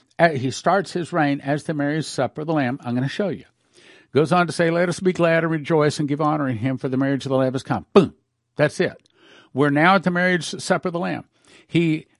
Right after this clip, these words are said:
I believe that America has just been destroyed on about, around, or associated with that is when we go to the marriage supper of the Lamb.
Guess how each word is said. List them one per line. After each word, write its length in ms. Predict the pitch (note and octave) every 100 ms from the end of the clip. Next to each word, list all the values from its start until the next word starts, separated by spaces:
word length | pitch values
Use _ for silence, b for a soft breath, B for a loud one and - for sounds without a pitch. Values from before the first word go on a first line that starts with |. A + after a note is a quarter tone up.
| _
I 140 | C3+ E3
believe 420 | F3 D#3 C#3+ C3
that 160 | C3
America 340 | B2 D3 D#3 D#3
has 160 | A#2
just 320 | - D3+ D3 -
been 160 | D3+
destroyed 420 | B2+ - D3 D3 D3
on 180 | C#3+
about, 260 | D3+ C#3+ D3
around, 320 | C3 C#3+ D3+
or 60 | A#2+
associated 720 | - D#3+ D#3 - D3+ C#3 A2+
with 240 | D3+ F3+ -
that 260 | A#2+ B2
is 160 | B2 B2
when 180 | C#3+ C#3
we 100 | C3
go 160 | C3+
to 60 | C3
the 60 |
marriage 280 | B2 B2 A#2
supper 260 | - A#2+ B2
of 40 |
the 40 | A#2
Lamb. 300 | B2 F#2